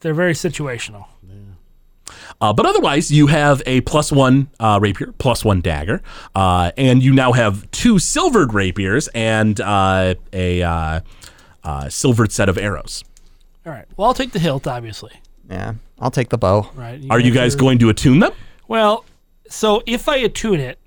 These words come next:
Speaker 1: does that mean I have to use it?
Speaker 2: Well, no, but, I mean, the, the, the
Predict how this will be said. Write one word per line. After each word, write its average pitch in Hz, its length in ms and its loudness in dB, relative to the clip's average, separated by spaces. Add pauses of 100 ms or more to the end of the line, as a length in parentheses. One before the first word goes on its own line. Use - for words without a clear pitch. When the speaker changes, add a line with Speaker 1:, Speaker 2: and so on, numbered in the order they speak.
(220)
Speaker 1:
does 165 140 -2
that 208 140 -2
mean 180 100 2
I 151 120 0
have 160 320 -4
to 151 80 -4
use 147 280 -2
it? 226 200 -4 (480)
Speaker 2:
Well, 147 280 4
no, 147 560 6
but, 117 480 2
I 113 80 2
mean, 107 520 4
the, 104 600 2 (240)
the, 92 400 0 (380)
the 101 180 -4